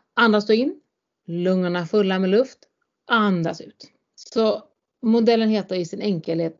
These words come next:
andetaget. Och då finns det en poäng att tänka vilken typ du är. Och den går att ändras, vi kan vara olika typer olika tillfällen. Men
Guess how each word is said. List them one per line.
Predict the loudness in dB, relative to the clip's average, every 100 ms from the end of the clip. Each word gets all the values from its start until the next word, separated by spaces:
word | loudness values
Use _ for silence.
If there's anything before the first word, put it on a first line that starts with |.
| _ -6
andetaget. | -2 -2 -2 -4 -6 -8 -10 -14 _ -20 -20 -20 -20 _ _
Och | 2 4
då | 2
finns | 2 2
det | 0
en | -2
poäng | -2 -2 -4
att | -6
tänka | -6 -4 -6 -6 _ _ -2
vilken | -2 -2 -6 -6
typ | -2 -2 -2 -6 -2
du | -2
är. | 0 0 0 -4 -10 _ _ _ _ _
Och | 4 6 6
den | 4
går | 2 2
att | 2
ändras, | 0 -2 -4 -6
vi | -6
kan | -2 -2
vara | -2
olika | -2 -2 -2
typer | -2 -4 -6 -6
olika | -4 -4 -2
tillfällen. | -4 -4 -8 -4
Men | 0 0 -2